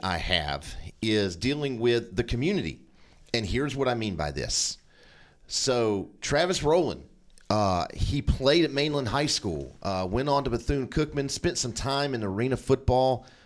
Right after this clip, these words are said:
Super impressive. He comes back to Mainland High School as an assistant, stays there for a few years. Then he leaves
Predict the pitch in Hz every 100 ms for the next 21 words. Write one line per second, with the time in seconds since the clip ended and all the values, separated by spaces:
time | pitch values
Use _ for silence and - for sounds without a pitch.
0 | - - - - 170 117 98 - 90 76
1 | - 64 - - - - - - - 117
2 | - 175 180 170 95 120 120 143 - -
3 | - - - 127 104 107 127 131 101 120
4 | 123 139 135 127 123 135 - 214 - -
5 | _ - - - - - - 117 123 135
6 | 131 131 127 127 135 131 127 90 80 -
7 | - - - 123 139 139 175 233 202 156
8 | 170 165 -